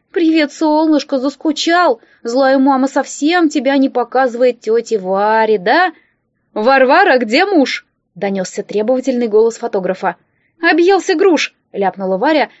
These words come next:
но тут же исправилась. «Застрял в пробке, едет!» «Едет?» — уточнила шепотом.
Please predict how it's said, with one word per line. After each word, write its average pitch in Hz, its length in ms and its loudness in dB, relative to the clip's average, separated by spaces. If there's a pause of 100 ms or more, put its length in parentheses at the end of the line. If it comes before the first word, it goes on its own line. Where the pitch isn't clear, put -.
(120)
но 269 100 0
тут 277 200 -6
же 254 120 0
исправилась. 180 580 -2 (440)
«Застрял 320 480 0
в - 60 -10
пробке, 262 340 -2
едет!» 226 480 -2 (800)
«Едет?» — 170 560 -12 (300)
уточнила 214 440 -4
шепотом. 208 460 -4